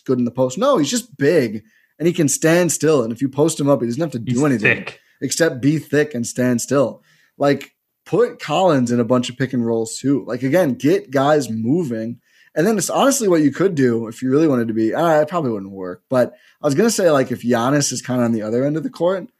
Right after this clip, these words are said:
Speaker 1: and you're putting Collins in pick and roll on the other side of the floor, like, you, it's almost like the old Kawhi salation. Do you remember this when Kawhi was still
Speaker 2: Yes.
Speaker 1: on the Spurs? I think Matt Moore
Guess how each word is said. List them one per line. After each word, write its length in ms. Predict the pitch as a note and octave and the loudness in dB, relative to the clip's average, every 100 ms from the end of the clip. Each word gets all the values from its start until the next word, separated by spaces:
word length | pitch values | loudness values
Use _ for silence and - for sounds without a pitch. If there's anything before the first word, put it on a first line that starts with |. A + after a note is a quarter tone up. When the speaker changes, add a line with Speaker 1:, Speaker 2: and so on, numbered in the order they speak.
| _ _ _ - | _ _ _ -4
Speaker 1:
and 140 | B2+ | 0
you're 120 | B2+ B2+ | 2 2
putting 320 | C#3+ C#3+ B2 | 2 2 0
Collins 480 | - A#2 C3 C#3+ B2 | -2 0 2 0 0
in 100 | A2+ | -4
pick 220 | B2 C3 | -6 -4
and 120 | A#2 | -2
roll 220 | G#2+ A2+ | 0 0
on 80 | C#3 | 2
the 80 | A#2 | 0
other 140 | G#2+ A#2+ | -2 -4
side 200 | C3 A#2+ | -2 -2
of 60 | |
the 80 | A2 | -2
floor, 440 | - G#2 G#2+ C3 F3+ | -6 -10 -4 0 2
like, 400 | B2+ A2+ G#2+ - _ _ _ _ _ _ - | 2 2 -2 -10 _ _ _ _ _ _ -4
you, 140 | C3 D#3 | -4 -2
it's 140 | D#3+ | -2
almost 260 | F3 A#3+ A#3 | 2 2 2
like 180 | E3+ - | 0 2
the 60 | |
old 300 | D#3 D#3+ C3+ | 2 2 0
Kawhi 400 | - C3 A#2+ C3+ | -4 0 2 2
salation. 600 | C#3 C3 A2+ B2 C3 G#2 | 2 0 0 0 -2 -6
Do 60 | G#2 | -2
you 60 | C3+ | 2
remember 240 | D3 E3+ | 2 2
this 340 | F#3 F#3 - - | 2 0 -4 -6
when 240 | C3 B2+ | -2 -2
Kawhi 320 | B2 B2+ B2 D3 | -2 0 2 4
was 100 | B2 | 4
still 140 | G#2+ | 2
Speaker 2:
Yes. 40 | D3+ | 2
Speaker 1:
on 60 | C3 | 0
the 60 | |
Spurs? 500 | - - B2 B2 C#3 | -4 -4 -2 0 0
I 40 | B2 | -2
think 140 | B2 | -2
Matt 240 | A2+ A#2 | -2 -2
Moore 400 | A2 G#2+ A2+ C3 | -4 -4 -2 -4